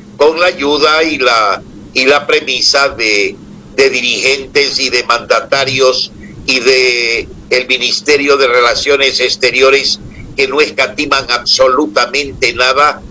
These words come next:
para regalar nuestra nacionalidad. Podemos abrumar a nuestros oyentes y a quienes nos observan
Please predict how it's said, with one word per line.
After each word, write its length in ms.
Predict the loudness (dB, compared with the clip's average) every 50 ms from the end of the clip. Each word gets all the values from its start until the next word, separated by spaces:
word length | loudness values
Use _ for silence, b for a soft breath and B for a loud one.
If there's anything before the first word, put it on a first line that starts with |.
| -18 -18 -8 -4
para 260 | -2 2 2 4 2
regalar 600 | 2 2 0 0 0 0 2 2 2 2 2 0
nuestra 720 | 0 0 0 0 0 0 2 4 4 4 4 2 0 -2 -4 -10 -16 -18 -18 -16 -8
nacionalidad. 1000 | -2 -2 0 0 0 0 0 0 2 2 0 0 0 0 0 2 2 0 -2 -4 -8 -14 -16 -18 -18 -6 0
Podemos 480 | 2 4 4 4 2 2 0 -2 0 0
abrumar 840 | 0 0 2 2 2 2 2 2 2 2 2 2 0 0 -2 -4 -6 -12 -16 -16 -16 -16 -16 -18 -16 -8 -2
a 120 | -2 -2
nuestros 760 | 0 2 2 0 0 0 0 2 4 4 4 4 2 2 2
oyentes 680 | 2 2 2 2 0 0 0 -2 -4 -4 -4 -2 -2 0
y 80 | 2 2
a 100 | 2 2
quienes 260 | 2 0 0 0 2
nos 200 | 2 2 2 2
observan 720 | 2 0 2 2 2 2 4 4 4 2 2 2 -2 -6